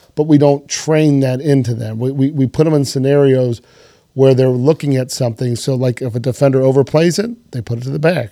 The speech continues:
If the guy underplays it, put it over the top, right? The guy gets him, beat him over the top, throw it into the hole, let him run to it. So it all is about what presents itself. So what, whatever the quarterback sees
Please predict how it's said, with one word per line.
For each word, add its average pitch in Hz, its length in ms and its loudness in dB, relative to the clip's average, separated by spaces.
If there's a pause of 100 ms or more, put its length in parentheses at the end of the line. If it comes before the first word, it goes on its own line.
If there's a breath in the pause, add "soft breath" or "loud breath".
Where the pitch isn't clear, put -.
If 120 80 -12
the 120 80 -8
guy 117 180 -2
underplays 151 580 0
it, 160 140 -14
put 131 100 -4
it 135 60 2
over 139 140 2
the 143 80 0
top, 139 460 -6
right? 127 300 -4
The 127 80 -6
guy 127 280 0 (680 soft breath)
gets 135 200 0
him, 123 80 0
beat 135 180 4
him 139 100 2
over 131 140 4
the 127 60 2
top, 147 500 -4
throw 127 180 2
it 131 60 2
into 135 140 0
the 127 100 0
hole, 143 300 2
let 127 120 0
him 135 140 0
run 156 200 0
to 120 180 -8
it. 120 80 -12 (420 soft breath)
So 131 320 2 (340 soft breath)
it - 240 2
all 196 360 2
is 160 160 0
about 131 340 -2
what 147 320 -2
presents 131 560 0
itself. 110 460 -10
So 139 200 2
what, 131 300 0
whatever 175 300 0
the 160 80 -4
quarterback 147 500 -2
sees 165 640 -2